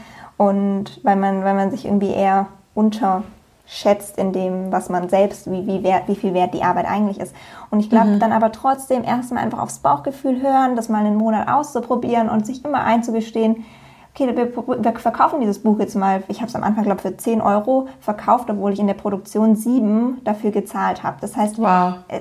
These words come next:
Speaker 1: das hat überhaupt nicht, da hat, da hat ganz viel nicht gestimmt in meiner <laughs> Rechnung. Aber ich hab mich halt am Anfang damit wohlgefühlt und dann hab ich's halt mal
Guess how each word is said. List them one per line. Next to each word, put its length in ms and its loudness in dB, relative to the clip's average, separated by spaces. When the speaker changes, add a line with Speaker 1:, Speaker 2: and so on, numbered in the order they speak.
Speaker 1:
das 180 -6
hat 180 -10
überhaupt 320 0
nicht, 360 0
da 100 2
hat, 80 -6
da 160 0
hat 200 -2
ganz 220 0
viel 120 0
nicht 180 2
gestimmt 400 -6
in 100 -6
meiner 160 0
<laughs> 100 2
Rechnung. 340 -2
Aber 140 0
ich 80 -4
hab 80 6
mich 180 -2
halt 100 -2
am 120 -2
Anfang 260 -4
damit 260 0
wohlgefühlt 460 2
und 60 0
dann 160 0
hab 100 2
ich's 140 -2
halt 180 0
mal 60 -2